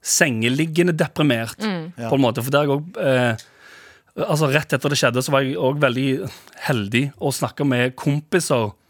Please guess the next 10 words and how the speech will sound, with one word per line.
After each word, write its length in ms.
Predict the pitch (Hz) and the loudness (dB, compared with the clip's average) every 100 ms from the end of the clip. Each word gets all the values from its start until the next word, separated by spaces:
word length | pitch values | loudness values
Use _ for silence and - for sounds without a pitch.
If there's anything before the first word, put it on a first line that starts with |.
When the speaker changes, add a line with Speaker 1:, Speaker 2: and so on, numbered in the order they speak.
| _ _ _ - | _ _ _ 0
Speaker 1:
av, 480 | 127 120 131 135 - - | 2 4 2 0 -8 -4
eh, 160 | 135 117 | 0 0
pappa, 460 | 131 - 143 165 - - | -2 -4 0 0 -2 -10
Speaker 2:
Mm. 140 | 180 | -4
Speaker 1:
som 200 | 156 139 | 0 0
også 300 | 165 139 165 | 2 2 2
hadde 160 | 151 135 | 2 0
mistet 580 | 127 - 139 139 156 | 0 0 0 0 -2
sine 340 | - 170 117 135 | -4 -2 0 0
fedre 520 | - 143 117 117 | 2 2 2 0